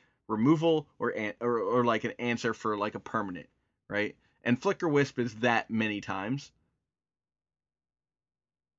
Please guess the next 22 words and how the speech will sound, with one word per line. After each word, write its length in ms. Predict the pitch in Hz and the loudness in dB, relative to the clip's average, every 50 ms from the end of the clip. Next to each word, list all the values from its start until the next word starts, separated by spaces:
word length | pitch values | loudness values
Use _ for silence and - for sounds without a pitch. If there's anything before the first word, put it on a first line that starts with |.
| _ | _
Um, 400 | - 107 110 107 107 110 110 107 - _ _ _ _ _ - | -6 -4 -4 -2 -2 -2 -4 -6 -10 _ _ _ _ _ -2
I 80 | - | -2
think 320 | 147 - 226 240 262 262 - | 4 6 6 6 6 4 2
the 240 | 208 175 156 131 - - - | 2 4 4 2 0 -4 -2
other 240 | - 131 139 170 185 | 0 0 2 2 2
thing 300 | - - 202 202 208 208 | 2 0 0 0 -2 -2
is 420 | 180 180 180 180 185 - - - - _ _ _ _ _ _ _ _ _ _ _ _ _ _ _ _ - 117 | 0 0 0 0 0 -4 -10 -14 -16 _ _ _ _ _ _ _ _ _ _ _ _ _ _ _ _ -6 -2
that 340 | - 120 117 117 117 - - _ _ _ _ _ _ | 2 2 4 4 2 0 -2 _ _ _ _ _ _
this 520 | 147 147 151 147 - - - - - - - _ _ _ _ - - - - | 0 0 0 0 -4 -8 -10 -10 -12 -14 -16 _ _ _ _ -14 -12 -6 -2
is, 800 | 123 120 120 117 117 117 117 113 113 113 113 - - - - _ _ _ _ _ _ _ _ _ _ _ _ _ _ - _ _ _ _ _ _ _ - | 0 2 2 2 2 2 0 -2 -4 -6 -8 -10 -12 -14 -16 _ _ _ _ _ _ _ _ _ _ _ _ _ _ -20 _ _ _ _ _ _ _ 2
uh, 300 | 135 143 143 143 143 143 | 4 6 6 6 6 4
yeah, 160 | - 220 226 - | 4 4 4 4
it's, 200 | - 190 175 - - | 2 0 -2 -2 -2
it's 220 | - 196 180 - | 0 0 2 4
like 280 | 208 214 208 190 - - | 4 4 4 4 2 -2
you 80 | 185 190 | -6 -4
could 200 | - - 156 - | -2 -2 -4 -2
play 200 | - - 160 175 | 0 0 2 2
this 200 | 170 185 - - | 2 0 -2 0
in 60 | 156 | 0
Aloran, 420 | 147 131 123 120 120 131 170 196 | 0 0 2 2 2 2 2 2
maybe? 400 | 214 220 226 233 269 285 262 - | 2 2 2 2 2 0 -2 -4